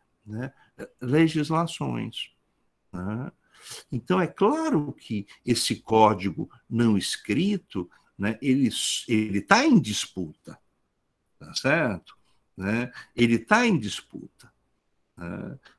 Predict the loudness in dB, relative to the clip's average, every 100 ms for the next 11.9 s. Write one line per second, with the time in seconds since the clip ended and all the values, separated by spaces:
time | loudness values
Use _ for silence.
0 | _ -20 _ _ 2 8 8 8 6 6
1 | 6 4 2 0 -2 -2 -4 -2 -2 -2
2 | -2 -4 -8 -6 -4 -4 -2 -2 -2 -2
3 | -4 -2 -2 0 -2 -6 _ _ _ _
4 | _ -16 0 2 2 0 -2 -4 -6 -2
5 | -2 2 4 4 2 -8 -8 -6 0 4
6 | 4 2 -2 -2 -4 -10 -20 _ _ _
7 | _ _ _ _ _ _ -12 -8 -6 -8
8 | -12 _ _ _ -20 -8 -4 2 2 2
9 | 0 -4 -4 -6 -4 0 -2 -2 _ _
10 | _ -8 -4 -4 -4 0 4 4 2 -2
11 | -4 -4 -4 -6 -8 -4 -4 -4